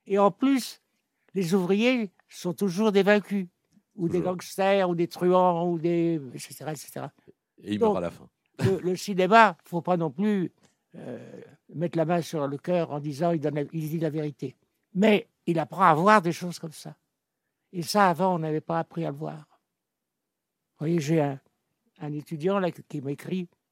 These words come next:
Speaker 1: de Corse pour me dire que depuis qu'il, qu'il a lu mes travaux sur le cinéma, il ne peut plus voir un film sans faire une critique des images. <laughs> Et moi-même, ça m'arrive souvent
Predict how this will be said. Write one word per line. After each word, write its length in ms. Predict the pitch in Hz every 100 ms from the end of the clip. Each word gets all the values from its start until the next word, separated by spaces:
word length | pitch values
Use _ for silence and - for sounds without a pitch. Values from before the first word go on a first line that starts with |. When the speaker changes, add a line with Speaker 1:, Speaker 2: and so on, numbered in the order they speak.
| _
Speaker 1:
de 100 | 151
Corse 560 | 156 202 208 254 - - _ _ _ _ _ _ _ _ _ _ _ -
pour 160 | 170 147
me 120 | 170
dire 260 | 165 170 -
que 160 | 151 135 - _ _ _ _ -
depuis 400 | 165 - 180 170
qu'il, 400 | 175 156 151 160 _ -
qu'il 200 | 165 156
a 80 |
lu 220 | 143 160 165
mes 120 | 151
travaux 540 | - 156 147 196 196 - _
sur 180 | - 151
le 100 | 143
cinéma, 520 | - 143 143 175 180 - _ _
il 80 | -
ne 40 | 165
peut 140 | 175
plus 160 | - 196
voir 220 | 190 180
un 100 | 170
film 280 | - 202 175
sans 160 | - 165
faire 180 | 170
une 80 | 170
critique 340 | 156 160 170 143
des 240 | 143 143
images. 460 | 147 123 104 - - - - - -
<laughs> 1000 | 131 110 127 - 131 - - - _ _
Et 100 | 170
moi-même, 320 | 165 175 190
ça 160 | 156 160
m'arrive 380 | 151 156 190 175
souvent 460 | - - 151 180 165